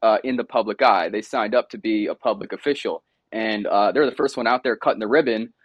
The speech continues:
when, uh, something is going well." So I think that, uh, because they're, you know, public servants, I, I guess you would say, uh, there is a higher level of accountability.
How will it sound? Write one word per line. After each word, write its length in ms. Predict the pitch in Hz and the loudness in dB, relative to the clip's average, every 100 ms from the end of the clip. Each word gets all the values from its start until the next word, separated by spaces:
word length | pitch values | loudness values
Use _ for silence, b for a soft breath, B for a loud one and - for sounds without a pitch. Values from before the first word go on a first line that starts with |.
| _ - | _ -8
when, 500 | 113 113 110 107 104 | -4 -2 -4 -6 -4
uh, 320 | 117 110 107 95 | 2 4 4 2
something 340 | - 131 117 127 | -2 -4 0 0
is 140 | 170 | 2
going 280 | 127 107 104 | 0 -2 0
well." 320 | 104 104 107 | 2 4 2
So 480 | - 120 107 104 104 - | 0 2 2 2 -2 -4
I 120 | 110 | -4
think 300 | - 123 - | -2 -8 -4
that, 240 | 113 107 | -2 0
uh, 320 | 104 104 101 101 _ _ - | 2 4 2 0 _ _ -14
because 400 | 110 127 127 - | -6 0 0 0
they're, 420 | 113 107 101 - _ - | 0 2 0 -4 _ -10
you 100 | 120 | -6
know, 200 | 95 98 _ | -6 -6 _
public 320 | 120 104 98 | -4 -4 -4
servants, 460 | - 104 101 101 101 | -4 -2 -2 -4 -2
I, 200 | 101 95 - | -2 -2 -2
I 100 | 104 | -2
guess 260 | 107 104 | -2 -4
you 60 | 104 | -8
would 140 | 101 | -8
say, 400 | - 110 110 113 _ _ _ | 0 2 2 0 _ _ _
uh, 440 | 110 110 110 110 85 _ - | 2 4 4 2 -2 _ -10
there 240 | 110 131 | -2 0
is 140 | 147 | 2
a 80 | 139 | 2
higher 360 | 113 123 113 110 | 2 2 2 -2
level 320 | 110 104 110 | -2 -2 -4
of 100 | 104 | -4
accountability. 840 | 104 113 104 101 107 101 98 87 | -6 -8 -8 -6 -4 -4 -6 -12